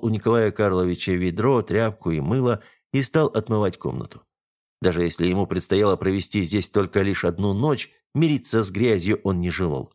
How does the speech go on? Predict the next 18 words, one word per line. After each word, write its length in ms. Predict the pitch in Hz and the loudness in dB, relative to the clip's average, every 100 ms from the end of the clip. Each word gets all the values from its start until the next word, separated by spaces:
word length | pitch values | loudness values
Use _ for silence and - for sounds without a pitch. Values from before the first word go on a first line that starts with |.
| _ _ _ _ | _ _ _ _
Через 260 | - 147 127 | -2 0 2
час 260 | - 147 101 | 2 2 2
окно 300 | 87 113 92 | 0 0 0
в 60 | |
сад 280 | - 120 - | 2 2 2
прозрачностью 800 | 85 78 95 107 - 85 - 90 | -2 0 2 0 0 -6 -2 0
могло 280 | 85 85 143 | 0 0 0
бы 100 | 107 | 0
сравниться 640 | 98 92 104 - - 101 - _ | 0 0 0 -2 0 -2 -4 _
с 120 | - | -6
чистейшей 600 | 120 - 107 85 - 95 | -4 -2 0 -2 0 0
водой, 560 | 90 98 113 139 87 - _ - | 2 0 2 0 0 -4 _ 0
пол 140 | 127 90 | 2 2
оказался 480 | 92 92 98 - 101 | 2 2 2 2 2
выкрашен 480 | 107 98 87 98 | 2 0 0 -2
приятной 500 | 85 98 104 90 95 | 0 0 0 0 -2
бежевой 420 | 87 98 87 98 92 | 0 0 2 0 0
краской, 600 | 139 139 117 131 110 | 0 0 0 0 0